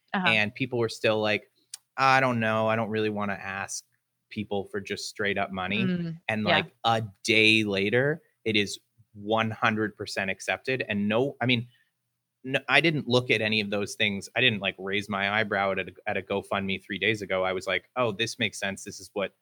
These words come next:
Speaker 2: 'cause gift cards are just debt." But now every single restaurant has one, and it doesn't look, it doesn't even feel like asking for anything. It just feels like, "Hey, if you care about restaurants, like, now's the time to shell out." It's not like a charity situation, but it's just amazing how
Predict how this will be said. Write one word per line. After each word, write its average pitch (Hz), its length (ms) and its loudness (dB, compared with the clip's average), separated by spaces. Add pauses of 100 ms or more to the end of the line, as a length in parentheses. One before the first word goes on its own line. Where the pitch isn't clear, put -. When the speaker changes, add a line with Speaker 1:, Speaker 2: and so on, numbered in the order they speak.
(280)
Speaker 2:
'cause 107 160 -4
gift 107 200 0
cards 98 280 -4
are 95 40 -8
just 98 280 -8
debt." 107 260 4 (880)
But 110 160 2
now 120 340 4
every 117 300 2
single 110 320 0
restaurant 101 400 -2
has 95 200 -6
one, 95 200 -4
and 117 160 -4
it 110 80 -6
doesn't 151 260 -4
look, 143 280 0 (340)
it 123 80 -4
doesn't 165 180 0
even 143 180 -2
feel 139 360 -2
like 127 240 0
asking 123 420 -4
for - 140 -10
anything. 107 500 -4
It 98 120 -8
just - 220 -6
feels 120 260 0
like, 110 220 -2 (240)
"Hey, 185 160 10
if 110 160 2
you 196 80 -2
care 151 260 4
about 120 220 4
restaurants, 104 600 2
like, 107 260 -2 (460)
now's 117 280 -2
the - 40 -18
time 117 120 -2
to 104 80 -4
shell 107 320 0
out." 107 180 4
It's - 140 -8
not 117 180 -2
like 110 140 -6
a - 40 -10
charity 123 460 2
situation, 98 640 -8
but 104 100 -4
it's 104 140 -4
just - 160 -8
amazing 113 600 0
how 107 200 -2